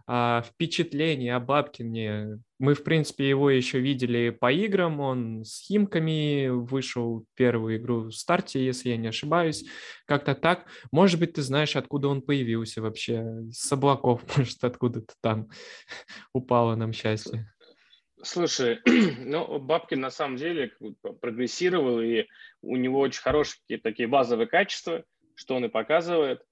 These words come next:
Speaker 2: Э, есть борьба, ну, это, это то, что такой базис, да, у опорников "Локомотива".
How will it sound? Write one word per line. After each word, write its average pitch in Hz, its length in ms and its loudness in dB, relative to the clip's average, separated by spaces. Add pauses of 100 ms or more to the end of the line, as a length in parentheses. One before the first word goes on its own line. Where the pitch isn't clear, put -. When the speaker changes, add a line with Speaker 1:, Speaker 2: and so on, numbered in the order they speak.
(480)
Speaker 2:
Э, 110 480 -4 (120)
есть 123 240 -4
борьба, 127 600 4
ну, 139 200 -8
это, - 220 -8
это 127 140 -12
то, 131 100 -8
что - 120 -12
такой 127 220 -6
базис, 113 360 0
да, 127 140 -2
у 123 100 2
опорников 101 460 -10
"Локомотива". 98 600 -12